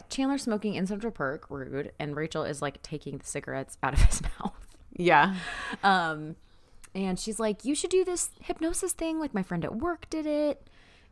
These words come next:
Speaker 1: and, you know, she quit smoking in, like, an excellent amount of time. I can't really remember how long." Um,
Speaker 2: Yeah, neither. And then Ross goes, <laughs> "Oh."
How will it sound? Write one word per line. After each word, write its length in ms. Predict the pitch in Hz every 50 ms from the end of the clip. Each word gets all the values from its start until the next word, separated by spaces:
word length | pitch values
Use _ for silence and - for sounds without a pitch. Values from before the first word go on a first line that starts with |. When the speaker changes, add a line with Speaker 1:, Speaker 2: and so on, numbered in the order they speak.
| - -
Speaker 1:
and, 680 | - 185 185 175 170 165 160 160 156 156 151 151 143 - - - - - _ _ _ - - - -
you 120 | - 185 185
know, 160 | 165 160 165
she 180 | - - 240
quit 180 | - - 240 -
smoking 380 | - 220 208 190 - 208 208 208
in, 120 | 196 190
like, 180 | 175 175 175 - - - - - -
an 120 | - 185 170
excellent 480 | 165 165 - - - 175 170 160 - -
amount 240 | 165 160 156 151
of 80 | 147 -
time. 240 | - - 139 - - -
I 60 | 139
can't 220 | - 160 147 -
really 180 | - 143 143 143
remember 380 | 139 143 143 139 139 139 139
how 160 | 139 143 143 139
long." 340 | 139 - 139 135 151 165 - - - - - - - - - - -
Um, 260 | - 180 175 165 165
Speaker 2:
Yeah, 180 | 170 151 151 151
neither. 460 | 156 160 156 151 147 143 143 160 156 - - - - - - -
And 120 | 190 190
then 100 | 185 175
Ross 240 | 175 175 170 170 -
goes, 320 | - 180 165 160 160 - - -
<laughs> 100 | - -
"Oh." 760 | - 277 311 330 349 359 339 320 294 285 277 269 269 269